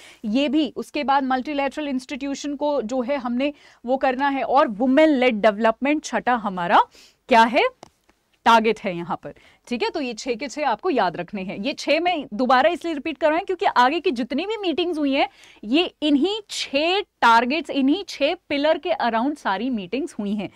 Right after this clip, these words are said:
राइट? अब जी ट्वेंटी काम कैसे करता है? देखिए, जी ट्वेंटी में दो मेजर ट्रैक्स होते हैं,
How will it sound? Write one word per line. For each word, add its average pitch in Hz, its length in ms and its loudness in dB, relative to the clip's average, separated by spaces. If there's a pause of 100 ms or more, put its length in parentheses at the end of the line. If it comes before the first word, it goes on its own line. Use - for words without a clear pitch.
(300)
राइट? 311 220 4
अब 302 180 4
जी 302 200 2
ट्वेंटी 320 420 -2
काम 262 260 6
कैसे 196 280 -2
करता 170 300 -2
है? 175 160 -4
देखिए, 262 280 0
जी 269 220 2
ट्वेंटी 285 420 2
में 269 260 2
दो 262 320 2
मेजर 254 380 2
ट्रैक्स 214 520 0
होते 190 280 -4
हैं, 202 140 -6